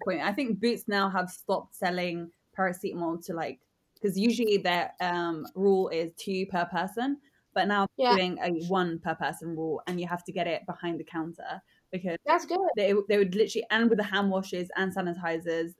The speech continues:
Speaker 1: they're putting it behind the till, because everyone who would go, they would literally, whoever would see it first will literally get rid of the whole
Speaker 2: Buy
Speaker 1: shit
Speaker 2: loads.
Speaker 1: and just buy,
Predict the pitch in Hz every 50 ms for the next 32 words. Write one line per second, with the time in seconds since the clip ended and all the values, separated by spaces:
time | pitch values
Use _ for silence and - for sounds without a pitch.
0 | _ - - 180 170 170 - 190 190 190 170 160 - - 175 - 180 180 180 180
1 | 180 - 247 247 247 240 240 214 196 - 190 175 175 180 175 - _ _ _ _
2 | _ _ - 220 208 214 214 208 208 196 190 202 196 185 170 165 196 185 180 180
3 | 175 170 165 160 - - - - 165 160 156 - - _ _ _ _ - 196 196
4 | 226 214 196 208 202 185 185 180 - - 185 170 - - - 185 175 - - -
5 | - - - - _ _ _ _ - 185 185 180 175 165 - _ _ - 185 156
6 | - - - - 147 147 151 165 - - _ _ _ _ _ _ - 190 190 -
7 | - 175 - - 170 165 175 160 175 190 226 214 208 214 208 202 202 202 190 180
8 | 175 160 _ _ _ _ _ - 175 147